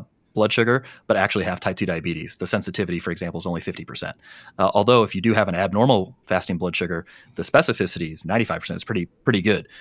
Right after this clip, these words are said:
So pretty indicative that something is awry there.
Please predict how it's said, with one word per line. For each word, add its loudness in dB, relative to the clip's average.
So 0
pretty 2
indicative -4
that -10
something -6
is -4
awry -2
there. -10